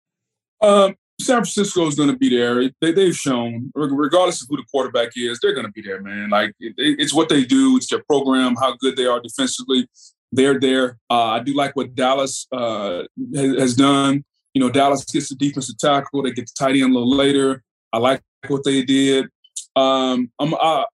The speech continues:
I'll give you a surprise that I'm sure is, is, is gonna be the sexy pick as the summer goes on. It's the Detroit Lions.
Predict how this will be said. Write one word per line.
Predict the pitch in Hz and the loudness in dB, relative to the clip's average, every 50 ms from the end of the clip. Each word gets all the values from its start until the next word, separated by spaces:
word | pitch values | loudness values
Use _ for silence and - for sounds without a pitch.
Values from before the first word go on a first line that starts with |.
| _ _ - | _ _ -2
I'll | 170 175 | -2 0
give | 160 226 269 - 440 | 0 0 -2 0 0
you | 415 285 | -2 0
a | |
surprise | - - 151 - - 196 196 185 139 117 113 110 104 123 - | 0 0 -4 -2 -2 0 0 0 0 0 -2 -2 -4 -4 -2
that | 135 127 127 - - | -2 -2 -2 -2 -2
I'm | 147 147 | -4 -4
sure | 139 - - 202 196 | -4 -4 -4 -4 -2
is, | 190 180 165 156 151 - | 0 0 0 0 0 0
is, | 156 147 143 160 | -2 -2 0 0
is | 147 143 | 0 2
gonna | - 170 156 143 139 | 2 2 2 2 2
be | 160 165 | 2 2
the | 143 143 - | 2 0 0
sexy | - - 196 180 - - 165 156 - - | 0 0 0 0 0 -2 -4 -4 -2 0
pick | 175 165 151 | 0 0 0
as | 151 143 131 131 | 0 -2 -2 -4
the | 135 | -6
summer | - - 165 156 151 147 139 | -6 -4 -4 -4 -2 -2 -2
goes | 135 139 135 135 127 120 | 0 0 0 0 0 -2
on. | 123 113 104 95 95 - _ _ _ _ _ _ _ - | -4 -4 -4 -6 -10 -12 _ _ _ _ _ _ _ -16
It's | - | -14
the | - 131 | -4 0
Detroit | 156 175 180 180 - 180 - 147 | 2 2 2 4 4 4 4 4
Lions. | 135 127 113 98 80 - | 2 2 0 -2 -4 -6